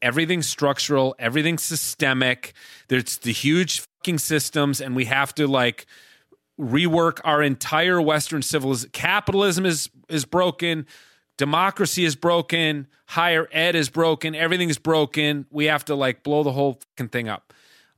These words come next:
If you're a conservative, it's very easy to roll your bowling ball into the gutter. That's, like, it's individual human sin.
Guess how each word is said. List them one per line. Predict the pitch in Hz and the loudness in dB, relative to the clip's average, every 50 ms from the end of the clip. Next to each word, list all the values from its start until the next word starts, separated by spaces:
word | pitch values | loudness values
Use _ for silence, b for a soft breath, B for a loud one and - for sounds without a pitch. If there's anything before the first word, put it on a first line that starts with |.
| b - - - | b -16 -12 -10
If | 135 127 | -6 -2
you're | 156 175 170 | 0 0 2
a | 143 | 2
conservative, | 170 156 135 - - 190 202 214 208 196 185 170 147 - - | 0 -2 -2 -2 0 0 2 2 2 2 2 0 0 -2 -6
it's | 139 - 135 | -8 -4 -2
very | 160 165 165 160 147 | 0 0 2 0 0
easy | 151 156 151 139 147 151 | 0 0 0 0 0 2
to | 147 139 | 2 2
roll | 131 135 143 147 147 | 2 2 4 4 4
your | 139 131 123 | 2 2 0
bowling | - 143 143 143 139 127 | 0 0 2 2 0 0
ball | 110 135 135 131 131 131 - | 0 0 2 2 2 0 -2
into | 143 131 127 131 | -4 -4 -2 -2
the | 117 120 | -4 -4
gutter. | 95 - 123 131 127 123 123 123 120 113 B B B B B | -2 0 2 2 4 4 4 2 0 -2 B B B B B
That's, | - 143 139 - | -2 -2 -2 0
like, | - 160 143 139 131 - - | 0 2 2 2 0 -2 -4
it's | 151 143 - - - | -6 -6 -6 -4 -4
individual | 156 151 180 185 180 156 175 160 - 170 175 156 | -2 0 0 0 0 0 0 0 0 0 -2 -2
human | 131 - 156 151 151 156 147 | -2 -2 -2 -2 -2 -2 -4
sin. | - - 160 156 135 110 101 90 | -4 -4 -4 -4 -4 -4 -6 -12